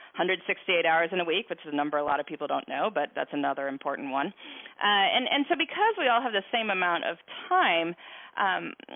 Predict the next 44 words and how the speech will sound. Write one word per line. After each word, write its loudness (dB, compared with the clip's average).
when 4
you 4
see 2
people 2
doing 2
amazing 2
things -2
with -6
their 0
time, -6
it's -6
not 0
because -10
they -4
have -4
any -6
more -6
of -4
it. -10
And -10
so -4
I 0
became -8
fascinated -6
by -6
that -2
idea -12
and, -2
and -6
how -2
successful -8
people -14
were -10
allocating -10
their -10
time. -6
And -8
so -4
because -6
I -2
was -4
a -8
journalist, -4
I -2